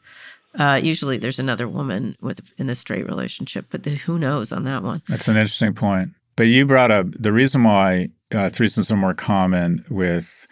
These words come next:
Speaker 2: especially gay men. One, gay men aren't as hung up, don't have the same hang-,
Speaker 1: Yeah.
Speaker 2: hang-ups. There's no
Speaker 1: Yeah.
Speaker 2: s-, there's no constraints or filters, or not as many. Women purposely have a finer filter because, uh, sex with them has much more downside because of pregnancy.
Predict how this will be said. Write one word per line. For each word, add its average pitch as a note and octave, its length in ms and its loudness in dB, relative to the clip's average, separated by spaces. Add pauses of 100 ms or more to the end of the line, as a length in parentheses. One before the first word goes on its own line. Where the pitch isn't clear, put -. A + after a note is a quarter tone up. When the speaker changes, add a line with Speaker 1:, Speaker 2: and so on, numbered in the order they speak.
(120)
Speaker 2:
especially A#2+ 560 -2
gay F#2+ 200 4
men. F#2+ 280 2
One, G#2+ 200 4
gay A2+ 180 4
men G#2 200 4
aren't F#2+ 140 2
as F2+ 120 -4
hung G2 200 0
up, F2 280 -2
don't G#2+ 160 2
have G#2 120 2
the D#2+ 60 -4
same F#2 240 0
hang-, G2+ 240 0
Speaker 1:
Yeah. - 80 -8
Speaker 2:
hang-ups. G#2+ 520 4 (500)
There's A2 200 2
no B2+ 100 6
Speaker 1:
Yeah. A#2 40 6
Speaker 2:
s-, A2+ 240 0
there's A2 240 2
no A#2 400 4
constraints A2+ 580 2
or G#2+ 120 -2
filters, G#2+ 600 0
or F#2+ 40 2
not F#2+ 180 4
as F2 100 -6
many. G2+ 320 2
Women A2+ 460 4
purposely G2+ 760 0
have F2+ 200 -2
a F2 40 -2
finer F#2+ 280 2
filter G#2 420 0
because, F2+ 440 -2 (140)
uh, F2 220 0
sex - 400 -2
with G2 80 0
them F2+ 180 0 (100)
has G2 220 -4
much G2 220 0
more F2+ 140 0
downside F#2 540 0
because F2 240 -6
of E2+ 80 -10
pregnancy. G#2 600 0